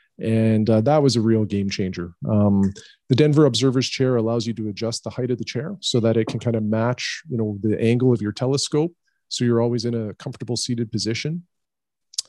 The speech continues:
And, uh, it folds up so that, you know, it's very transportable. And, um, I tell you, it saved my back and it added hours onto my observing. Um, I've,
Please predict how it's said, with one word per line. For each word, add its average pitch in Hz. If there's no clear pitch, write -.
And, 120
uh, 117
it 113
folds 151
up 131
so -
that, 110
you 127
know, 110
it's 98
very 120
transportable. 113
And, 117
um, 120
I 120
tell 190
you, 139
it 107
saved 135
my 120
back 120
and 110
it 110
added 120
hours 117
onto 113
my 113
observing. 110
Um, 98
I've, 113